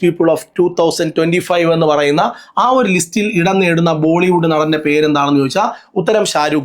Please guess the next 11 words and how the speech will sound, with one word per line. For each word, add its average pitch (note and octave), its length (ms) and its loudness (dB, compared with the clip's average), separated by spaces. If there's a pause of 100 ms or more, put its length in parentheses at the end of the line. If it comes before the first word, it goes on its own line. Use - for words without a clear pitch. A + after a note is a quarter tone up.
ഖാൻ C#3 140 -2
എന്ന് C#3+ 120 -10
പറയണം. C3+ 320 -2 (320)
അപ്പോ B3+ 340 -2 (200)
ന്യൂയോർക്ക് A3 480 2
ടൈംസിന്റെ G3+ 480 0
രണ്ടായിരത്തി G3 440 0
ഇരുപത്തിയഞ്ചിലെ F#3 1000 0 (220)
ആ F3+ 160 0
ഒരു, G#3 420 2
ആ, F3 100 2